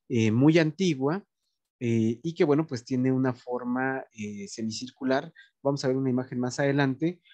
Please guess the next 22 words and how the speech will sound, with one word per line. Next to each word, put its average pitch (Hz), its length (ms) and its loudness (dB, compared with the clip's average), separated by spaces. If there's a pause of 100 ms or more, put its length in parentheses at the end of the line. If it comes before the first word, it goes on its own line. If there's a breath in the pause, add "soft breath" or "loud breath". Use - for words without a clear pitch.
(140 soft breath)
aunque 165 540 2
también 127 240 0
es - 140 -6
una 135 120 -6
cancha 131 360 -8
poco 135 240 -8
explorada, 139 720 0 (380)
eh, 113 440 2
porque, 156 240 2
bueno, 131 220 -2
pues 117 160 -6
no 127 80 -2
ha 123 40 0
habido 127 200 0
un 131 80 -2
acuerdo 123 440 -4
entre - 220 -18
los - 140 -16
arqueólogos 120 640 -6
y 110 60 -20
los 107 160 -14
comuneros 117 640 -4